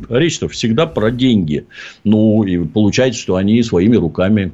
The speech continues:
построили этот самый коммунистический Китай, передали технологии, завезли производство, а теперь с этим ничего сделать невозможно. Так, а, кроме Китая есть еще и Индия, а есть еще Бразилия, которые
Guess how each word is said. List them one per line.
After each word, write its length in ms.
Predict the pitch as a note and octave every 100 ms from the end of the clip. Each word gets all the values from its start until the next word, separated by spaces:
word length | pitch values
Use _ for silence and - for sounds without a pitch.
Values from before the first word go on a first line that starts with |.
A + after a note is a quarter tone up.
| -
построили 560 | F#2+ - F#2+ F#2 E2
этот 220 | E2 E2
самый 280 | - F2+ E2
коммунистический 720 | D#2+ F2+ E2+ D#2 F2+ D#2+ -
Китай, 380 | D#2 E2+ D#2 E2
передали 480 | D#2 F2+ F#2 G#2 E2+
технологии, 760 | E2+ F2 F2+ G2+ C3+ A#2 E2 D2+ - -
завезли 500 | G2 A2+ A#2 A2+ A2
производство, 720 | F#2 F#2+ F2+ F#2 B2 C#3+ G2 E2+
а 60 |
теперь 260 | E2 D#2+ C3
с 80 | A#2
этим 240 | A2+ G2
ничего 260 | F#2 F2 G2
сделать 440 | F2+ E2+ D#2 D2+
невозможно. 680 | D#2+ D#2 D#2+ D#2+ D2 D2 C#2+
Так, 240 | F2+ - G2+
а, 320 | F2 D#2+ D#2
кроме 300 | G#2+ A2+ G2
Китая 380 | F#2+ E2+ A#2+ F#2+
есть 320 | D#2 D#2 -
еще 220 | D#2 D#2
и 100 | D2+
Индия, 640 | F#2 B2 A2+ G#2+ G2 F2+ - - -
а 80 | E2
есть 240 | B2 C#3+
еще 180 | F#2+ -
Бразилия, 880 | D2+ F2 G2 F#2+ F#2+ A#2+ B2 G#2+ F#2+
которые 460 | F2 F2+ G#2+ F#2